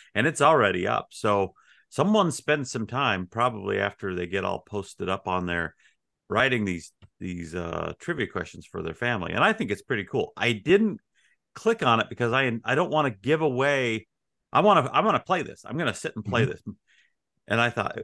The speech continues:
Speaker 1: Maybe we should play it one day. We should get the co-hosts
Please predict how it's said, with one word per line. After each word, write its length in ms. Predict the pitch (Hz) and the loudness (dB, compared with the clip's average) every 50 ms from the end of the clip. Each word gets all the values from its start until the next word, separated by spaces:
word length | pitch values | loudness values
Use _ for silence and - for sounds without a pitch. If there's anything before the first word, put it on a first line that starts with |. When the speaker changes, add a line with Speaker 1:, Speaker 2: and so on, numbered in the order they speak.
| - _ | -12 _
Speaker 1:
Maybe 220 | - 110 151 175 185 | -6 -4 -2 -2 -2
we 200 | 131 113 180 226 | 0 0 0 0
should 240 | - - 220 185 - | 0 -2 -6 -8 -8
play 200 | - - 95 87 | -10 -10 -10 -8
it 100 | - - | -10 -10
one 180 | 80 80 80 80 | -10 -12 -12 -12
day. 180 | - - - - _ _ _ _ _ _ _ _ _ _ _ _ _ _ _ _ - | -12 -12 -14 -18 _ _ _ _ _ _ _ _ _ _ _ _ _ _ _ _ -6
We 80 | 117 131 | -6 -4
should 180 | - 180 127 | -4 -6 -2
get 240 | 110 147 151 - - _ _ _ - | 2 2 2 2 0 _ _ _ -8
the 100 | 104 104 | -8 -8
co-hosts 680 | - - - 156 180 160 127 143 135 127 - - - | -8 -2 0 2 2 2 2 0 0 0 -2 -8 -14